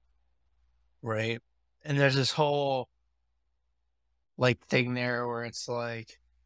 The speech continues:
he can't relive his daughter dying and Ellie's becoming like his daughter. And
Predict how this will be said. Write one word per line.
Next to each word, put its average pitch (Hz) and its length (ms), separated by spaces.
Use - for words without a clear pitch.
he 120 140
can't 127 320
relive 113 580
his 110 220
daughter 98 340
dying 90 460
and 117 220
Ellie's 107 360
becoming 104 440
like 101 300
his 101 160
daughter. 95 520
And 110 640